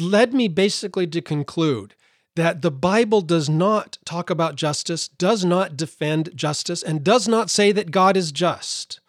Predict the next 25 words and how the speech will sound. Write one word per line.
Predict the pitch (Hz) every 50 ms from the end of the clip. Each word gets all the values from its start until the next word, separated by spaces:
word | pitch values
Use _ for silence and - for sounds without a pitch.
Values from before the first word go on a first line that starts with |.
| _ _ _ _ _ _ _
Why | - 160 156 208 233 247 254 262 262 254 -
is | - 208 214 180 151 131
that? | 127 104 90 - - _ _ _ _ _ _ _ _
The | - 202
reason | 202 254 320 339 311 294 294
is | 240 190 180
because, | 185 170 - 196 196
as | 214 208 226 214 -
I | 220 208
said | 190 - - 208 190 185
earlier, | - 185 175 175 160 147 120 98 95 - _ _ _ _ _
there | 202 196 208
is | - - 277 311 302 - -
no | 208 202 220 226 233 226
form | - - _ _ 208 196 202 202 196 196
of | 180 170 135 123
justice, | - 160 156 - - - - - - - - - - - - - - _ _ _ _ _ _ _
human | - 180 220 240 247 233 208
justice, | 175 220 220 202 - - 220 - -
religious | 160 151 156 185 202 190 - 202 175 160
justice, | 170 - 202 196 - - - 202 185 -
even | - 208 247 240 277 233 180 - _
quote-unquote | - - 208 220 208 202 180 165 - 185 180 175 - _ _
divine | 143 156 147 135 160 170 180 175 156 143
justice, | 151 147 143 - - - - - - - - -